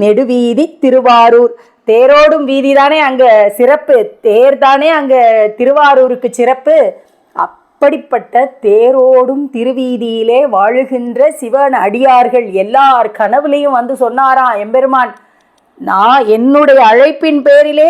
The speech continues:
என்னுடைய ஆரூரன் வந்து கொண்டிருக்கிறான், அவனை எதிர்கொண்டு அழைச்சிட்டு வாங்க"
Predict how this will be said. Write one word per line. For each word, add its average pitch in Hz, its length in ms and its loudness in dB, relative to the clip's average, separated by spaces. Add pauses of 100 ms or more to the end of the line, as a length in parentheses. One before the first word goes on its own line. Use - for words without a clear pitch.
என்னுடைய 262 500 2
ஆரூரன் 294 640 2
வந்து 269 280 -4
கொண்டிருக்கிறான், 277 760 -2 (300)
அவனை 233 320 -2
எதிர்கொண்டு 302 600 2
அழைச்சிட்டு 262 520 0
வாங்க" 254 320 2